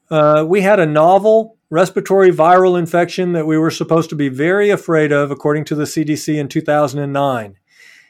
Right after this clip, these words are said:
That was called swine flu, H one N one. And it had, it was acting in a way that most viruses don't act.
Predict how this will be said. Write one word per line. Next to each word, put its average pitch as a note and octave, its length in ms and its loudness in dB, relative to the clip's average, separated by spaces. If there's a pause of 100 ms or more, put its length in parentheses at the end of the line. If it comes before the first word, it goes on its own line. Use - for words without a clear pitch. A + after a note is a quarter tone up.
(140)
That E3 140 2
was F3 120 -2
called F3+ 280 0
swine E3 500 -2
flu, D3 420 0
H D3 260 -4
one D#3+ 220 -2
N D3 260 -4
one. G2+ 320 -8 (560)
And D3+ 240 2
it E3 120 2
had, E3+ 300 0
it F3 140 -4
was E3+ 240 -2
acting F#3 460 -4
in F#3 100 -4
a E3 80 -2
way E3+ 260 0
that D#3+ 340 -6
most E3+ 300 -6
viruses D#3 480 -2
don't D3+ 260 -4
act. A#2+ 420 -10